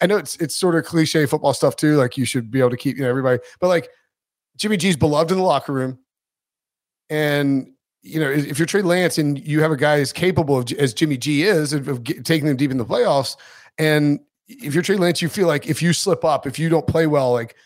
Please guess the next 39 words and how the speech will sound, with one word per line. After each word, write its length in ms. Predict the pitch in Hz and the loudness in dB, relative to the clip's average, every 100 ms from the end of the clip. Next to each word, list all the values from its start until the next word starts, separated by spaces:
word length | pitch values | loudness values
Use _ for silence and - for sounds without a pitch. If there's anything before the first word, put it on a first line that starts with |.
| _ _ _ - | _ _ _ -2
there's 160 | 151 | -2
a 40 | 143 | 0
possibility 580 | 147 147 143 139 135 | 0 0 0 0 2
that 180 | 123 117 | 0 -2
you 120 | 139 | -4
could, 340 | 123 131 120 104 - | 0 0 0 -6 -4
you 100 | 131 | -2
know, 80 | |
that 120 | 107 113 | -2 -2
Jimmy 240 | 143 139 | 0 0
G's 200 | 131 120 | -2 -2
lurking 440 | 120 131 120 110 | 0 0 -2 -8
there 200 | 104 98 | -6 -4
as, 120 | 98 101 | -2 -4
as 280 | - 117 | -4 -2
a, 120 | 113 110 | -2 0
as 120 | 127 | 0
a 40 | |
replacement. 500 | 123 107 151 135 127 - | 2 2 0 0 -4 -4
And 180 | 147 135 - - _ | -2 -2 -4 -20 _
so 160 | - 156 | -2 0
to 100 | 143 | 2
take 220 | 151 160 | 0 0
Jimmy 180 | 147 175 | -2 -2
G 200 | 139 151 | 0 0
off 240 | - 151 151 | 2 0 -2
the 80 | 123 | -2
table, 480 | 156 156 127 113 - | 0 2 2 0 -2
I 80 | |
think, 300 | 123 147 123 - _ - | 0 0 -2 -8 _ -6
is 160 | 135 | -2
a 60 | 127 | -2
benefit 720 | 113 160 160 - 147 131 - _ _ _ | 0 0 0 0 0 0 -2 _ _ _
for 640 | - 165 143 127 127 - 170 | -6 0 2 4 2 -2 -4
Trey 200 | 160 147 | 0 0
Lance's 420 | 135 135 - 113 | 0 -2 -4 -4
mental, 580 | 131 131 143 120 117 - | -2 0 0 -2 -2 -4
mental 260 | 131 - 101 | -6 -6 -6
health. 320 | 101 - | -8 -8